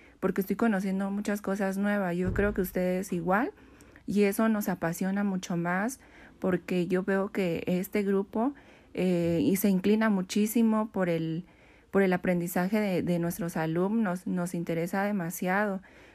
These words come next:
Eh, la mayoría, yo me doy cuenta que somos jóvenes y que necesitamos innovarnos, necesitamos aprender para que nuestros conocimientos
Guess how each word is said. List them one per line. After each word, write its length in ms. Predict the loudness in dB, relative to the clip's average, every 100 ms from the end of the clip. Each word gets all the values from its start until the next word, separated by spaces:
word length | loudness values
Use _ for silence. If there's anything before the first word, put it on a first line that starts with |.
| -4
Eh, 120 | 0
la 140 | 2 0
mayoría, 580 | 0 0 -2 0 0
yo 160 | 0 -2
me 120 | -2
doy 160 | -2 -2
cuenta 360 | -2 -2 -2
que 160 | -2 -4
somos 360 | -4 -4 -4 -4
jóvenes 680 | 0 2 2 0 -2 -4 -10 -20 -16 -8
y 100 | -4
que 160 | -2
necesitamos 840 | 0 0 -2 -4 -4 -2 -2 -2 0
innovarnos, 720 | 0 0 -2 0 0 0 -2
necesitamos 640 | -4 -6 -4 -4 -4 -4
aprender 680 | -6 -6 -6 -4 0 0 -2 -8 -20 -20 -8 0
para 260 | 2 4
que 120 | 2
nuestros 340 | 0 0 -2 -2
conocimientos 920 | -2 -2 0 -2 0 -2 -2 -4 -4